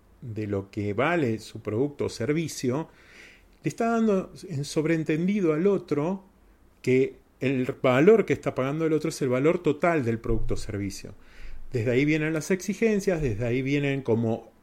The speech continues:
el punto de partida. Más adelante, cuando uno quiere ponerle valor real a las cosas, no lo puede poner.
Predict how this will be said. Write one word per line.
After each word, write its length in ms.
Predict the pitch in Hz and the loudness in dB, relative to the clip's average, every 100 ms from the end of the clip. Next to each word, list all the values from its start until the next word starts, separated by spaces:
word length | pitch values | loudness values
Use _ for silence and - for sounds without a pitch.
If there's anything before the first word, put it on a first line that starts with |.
| - | -2
el 160 | 127 | -2
punto 400 | 123 180 190 190 | 0 4 6 8
de 80 | 165 | 6
partida. 640 | - 117 - 160 127 98 - - - - - | 6 2 0 -2 0 -2 -4 -20 -20 -20 -8
Más 280 | 165 214 226 | 0 2 2
adelante, 800 | 196 165 175 143 117 117 135 185 - | 2 2 0 -2 -2 -2 -4 -8 -16
cuando 240 | - 104 104 | -8 -6 -4
uno 260 | 131 123 | -2 -4
quiere 420 | 123 123 117 113 - _ _ - | 0 0 2 0 -6 _ _ -4
ponerle 440 | 113 120 143 131 | -2 -2 -2 0
valor 380 | 113 107 120 127 | 2 2 2 0
real 220 | 110 117 | 0 -2
a 80 | 127 | -2
las 120 | 147 | -6
cosas, 480 | - 117 - 131 - _ _ - | -6 -6 -6 -10 -12 _ _ -4
no 140 | 226 240 | 0 2
lo 140 | 196 | 4
puede 200 | 240 208 | 2 2
poner. 340 | 120 98 87 | 0 -4 -6